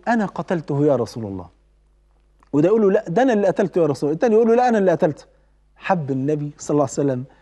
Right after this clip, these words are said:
يطيب بخاطر الاتنين. قال: "هل مسحتما سيفيكما؟" قال: "لا". قال: "هات السيفين". خد السيفين،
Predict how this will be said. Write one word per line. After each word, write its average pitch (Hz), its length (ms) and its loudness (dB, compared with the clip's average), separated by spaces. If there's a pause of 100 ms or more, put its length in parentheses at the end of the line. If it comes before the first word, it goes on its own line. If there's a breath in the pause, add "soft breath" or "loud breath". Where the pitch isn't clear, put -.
(260 soft breath)
يطيب 190 460 -2
بخاطر 170 340 -6
الاتنين. 151 420 -2 (400 soft breath)
قال: 147 240 2
"هل 208 240 -2
مسحتما 170 640 -4
سيفيكما؟" 180 680 -4 (540)
قال: 190 240 0 (100)
"لا". 226 140 -4 (600)
قال: 220 320 0 (160)
"هات 214 200 -2
السيفين". - 380 -12 (520)
خد 220 180 0
السيفين، 233 500 -2